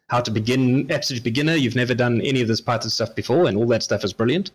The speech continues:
And you get a lot of writing on, "Well, this is how we do it at, as you say, a thousand requests a second at huge scale and clustering, and we're running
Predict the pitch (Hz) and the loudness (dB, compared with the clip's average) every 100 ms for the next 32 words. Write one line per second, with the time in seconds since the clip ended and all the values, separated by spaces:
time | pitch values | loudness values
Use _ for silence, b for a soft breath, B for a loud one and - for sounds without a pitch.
0 | _ 117 117 113 117 127 117 120 123 113 | _ -2 0 2 2 2 2 0 0 -2
1 | - 117 110 104 117 110 107 104 110 139 | 0 0 0 2 2 2 2 0 -2 -4
2 | 123 120 110 120 110 110 101 - 113 110 | 0 2 2 2 2 0 -4 -4 -4 -2
3 | 117 107 101 110 104 101 113 92 - 110 | 0 0 2 0 0 -2 0 -2 -4 -4
4 | 113 101 98 - 120 107 - 113 107 101 | -2 0 -2 -2 -2 -2 -2 0 2 2
5 | 101 95 - B B B B - 104 - | 2 -2 -6 B B B B -4 -4 0
6 | 113 107 107 104 107 107 110 107 104 101 | 2 2 2 2 4 4 2 2 2 0